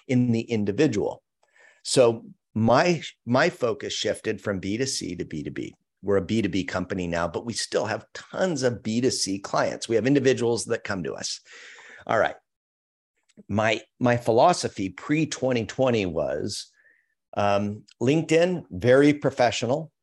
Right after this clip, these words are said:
Facebook, a combination of professional and personal.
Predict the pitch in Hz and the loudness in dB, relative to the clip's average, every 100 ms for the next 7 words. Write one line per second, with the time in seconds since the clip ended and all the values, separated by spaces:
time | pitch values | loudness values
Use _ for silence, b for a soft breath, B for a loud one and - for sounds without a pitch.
0 | _ _ _ _ _ - 160 170 - 101 | _ _ _ _ _ 0 4 4 2 0
1 | 101 - - 110 - - 202 190 156 151 | -2 -2 -10 -10 -8 -6 -2 0 0 0
2 | 165 151 - 107 - 110 - 123 - 160 | 0 -2 -2 -4 -4 -4 2 0 2 -2
3 | 156 143 - - 131 139 139 127 - 147 | 0 -2 -4 -2 -2 0 -4 -8 -2 -2
4 | - 87 82 113 | -2 -6 -6 -6